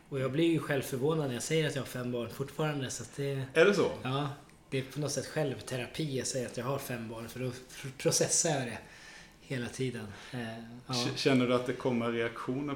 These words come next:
Speaker 2: på, eh, på liksom när man berättar att man har fem barn? För det kan jag uppleva nämligen att, "Jaha, fem barn?
Speaker 1: Ja.
Speaker 2: Men hur många då?"
Speaker 1: Ja,
Speaker 2: Nej, nej,
Speaker 1: men
Speaker 2: inte.
Speaker 1: precis. Nej, nej, precis. Först kommer ju reaktionen,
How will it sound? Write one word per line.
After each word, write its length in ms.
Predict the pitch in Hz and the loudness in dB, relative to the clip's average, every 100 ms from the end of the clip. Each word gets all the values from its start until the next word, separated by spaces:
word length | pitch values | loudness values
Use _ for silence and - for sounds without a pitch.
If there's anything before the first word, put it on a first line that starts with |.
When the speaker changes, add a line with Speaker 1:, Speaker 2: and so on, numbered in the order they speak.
| 139 | -2
Speaker 2:
på, 300 | 135 110 110 | 0 2 2
eh, 580 | 107 107 107 110 - 113 - | 2 2 0 -2 -2 -6 -6
på 340 | 113 107 107 110 | -4 -2 -2 -2
liksom 280 | 110 - 110 | -6 -8 -6
när 60 | 107 | -4
man 180 | 107 107 | -4 -4
berättar 260 | 110 - | -6 -6
att 60 | 123 | -8
man 100 | 113 | -8
har 60 | 101 | -6
fem 280 | 110 107 | -6 -6
barn? 160 | 110 117 | -4 -4
För 100 | 127 | -2
det 80 | 135 | -2
kan 180 | 135 120 | 0 0
jag 120 | 127 | 0
uppleva 360 | 127 113 110 | -2 -6 -4
nämligen 440 | 120 113 117 117 123 | -2 0 2 2 2
att, 320 | - - - - - | -2 -4 -8 -10 -10
"Jaha, 240 | - 135 - - | -6 -6 -6 -12
fem 480 | - - 175 262 107 | -12 -2 2 4 2
barn? 260 | - - - - - | 0 -4 -10 -16 -6
Speaker 1:
Ja. 240 | 139 143 | 0 6
Speaker 2:
Men 100 | 143 135 | 8 8
hur 100 | 139 | 8
många 420 | 131 127 123 127 - | 8 8 4 0 0
då?" 300 | 123 160 151 160 | 2 2 0 4
Speaker 1:
Ja, 360 | 147 160 185 - | 8 10 10 8
Speaker 2:
Nej, 80 | |
nej, 80 | 131 | 8
Speaker 1:
men 80 | 165 | 6
Speaker 2:
inte. 120 | 139 | 6
Speaker 1:
precis. 680 | 151 - 170 135 117 - - | 6 6 6 6 6 2 0
Nej, 440 | 151 170 180 180 180 - - - | 2 6 6 6 2 -8 -8 0
nej, 380 | 156 175 170 151 | 4 6 6 2
precis. 300 | 135 143 - | 0 2 4
Först 240 | 175 - | 4 4
kommer 240 | 175 156 143 | 2 6 6
ju 100 | 131 | 8
reaktionen, 760 | 127 123 - 147 131 127 131 | 6 2 2 2 2 0 -4